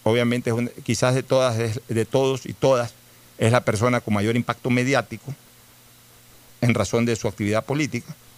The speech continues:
Henry Cucalón, que quizás no tiene el impacto mediático de Cristina Reyes, pero es muy cercano al líder, eh, político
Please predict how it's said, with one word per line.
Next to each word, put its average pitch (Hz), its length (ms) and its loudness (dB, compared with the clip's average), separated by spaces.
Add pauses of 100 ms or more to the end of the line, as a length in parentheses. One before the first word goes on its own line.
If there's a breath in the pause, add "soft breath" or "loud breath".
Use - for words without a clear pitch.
(760)
Henry 190 360 4
Cucalón, 196 500 2 (960)
que 113 140 2
quizás 120 260 4
no 147 100 2
tiene 143 220 0
el 139 80 0
impacto 135 380 -2
mediático 135 560 0
de 117 120 -2
Cristina 123 400 -2
Reyes, 127 400 0
pero 123 200 -4
es 101 80 2
muy 123 180 2
cercano 135 540 0
al 135 80 -2
líder, 135 360 0
eh, 123 140 -2
político 139 800 -2